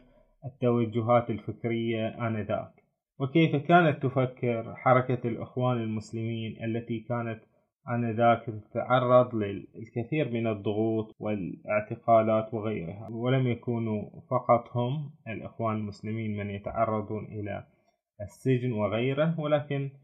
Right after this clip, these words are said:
آه، كان هناك الكثير من ال-، السجون والمعتقلات في عهد جمال عبد الناصر. هذه، آه، لمحة خاطفة أخذناها على هذه الرواية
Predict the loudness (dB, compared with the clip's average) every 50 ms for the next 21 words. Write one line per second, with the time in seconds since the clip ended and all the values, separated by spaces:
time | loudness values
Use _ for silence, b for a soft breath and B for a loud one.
0 | _ _ _ _ _ _ _ -12 -8 -6 -6 -4 -4 -4 -6 -8 -8 -2 0 0
1 | 2 2 2 0 0 0 -2 -4 -4 -8 -12 -8 -8 -8 -4 0 0 2 2 0
2 | -2 -4 -6 -6 -6 -8 -10 -10 -10 -10 -10 -10 -12 -14 -16 _ _ _ _ _
3 | _ _ _ _ _ -14 -14 -12 -8 -6 -6 -4 -2 -2 -2 0 0 0 0 0
4 | 0 -2 -2 -2 -4 -4 -6 -6 -10 -10 -4 -2 0 2 4 4 4 2 0 -4
5 | -6 -6 -6 -4 -2 -4 -4 -4 -6 -8 -10 _ _ -8 -6 -4 -4 -4 -4 -4
6 | -8 -10 -10 -8 -10 -10 -10 -12 -14 -18 _ _ -16 -6 0 4 8 8 8 8
7 | 8 4 4 4 4 2 2 0 -4 -8 _ _ -14 -8 -6 -6 -4 -4 -4 -4
8 | -4 0 2 2 2 2 0 0 0 0 0 2 4 6 8 8 6 6 0 -6
9 | -4 -2 -4 -4 -4 -4 -2 -2 -2 -2 0 -2 -2 0 -2 -2 -2 -2 0 0
10 | 0 2 4 2 2 2 0 -6 -6 -6 -6 -6 -6 -4 -4 -4 -4 -4 -4 -6
11 | -8 -10